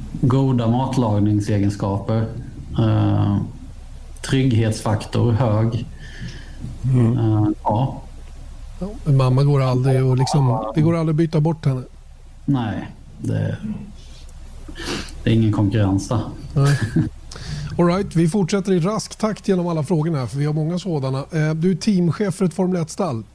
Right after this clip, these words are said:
Speaker 3: och har möjlighet att välja ett av de två följande alternativen. En grym förare i en medioker bil eller en medioker förare i en grym bil.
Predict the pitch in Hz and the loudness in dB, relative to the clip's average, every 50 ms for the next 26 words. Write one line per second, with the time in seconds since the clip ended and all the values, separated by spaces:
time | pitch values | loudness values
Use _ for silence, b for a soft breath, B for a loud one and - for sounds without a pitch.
0 | - - 160 151 156 156 151 147 160 151 160 143 160 160 147 143 143 151 156 - | -8 -2 0 2 2 2 2 0 0 -2 -2 0 0 2 2 2 0 -2 -2 -6
1 | - - - - 185 185 185 - - - - - - 175 170 165 160 175 165 - | -12 -12 -4 -2 -2 -2 -2 -6 -14 -20 -16 -4 -2 0 0 2 2 0 0 2
2 | - 170 160 156 143 - 170 156 147 147 147 151 151 147 135 - 156 151 - 202 | 2 2 2 2 2 2 0 2 2 2 2 2 0 0 2 2 2 2 2 0
3 | 190 143 123 117 98 - - - - B B B B B B B - 131 131 123 | 0 0 -2 -4 -6 -10 -16 -20 -20 B B B B B B B 2 2 2 4
4 | 104 127 147 175 214 226 220 190 - 190 170 156 151 160 160 170 185 196 208 208 | 4 2 2 2 2 0 0 -2 0 0 0 0 0 0 0 0 -2 -2 -4 -8
5 | - - 139 120 117 113 113 120 123 127 151 165 190 196 170 160 - 190 165 147 | -8 -4 -2 -2 0 0 0 0 2 2 2 2 2 0 -2 0 0 0 2 2
6 | 165 175 180 180 185 185 175 b b b b b b - 147 127 127 127 127 127 | 2 0 0 0 -2 -2 -4 b b b b b b -4 -2 0 2 2 2 2
7 | 135 135 131 139 147 156 180 185 165 - - 185 160 - 190 160 143 139 147 143 | 2 2 2 2 2 2 2 0 -2 -2 0 0 0 2 0 -2 0 0 0 0
8 | 143 151 160 165 151 147 131 123 151 165 165 143 123 117 117 110 110 | 0 -2 0 2 2 2 2 2 2 2 2 2 0 -2 -2 -4 -6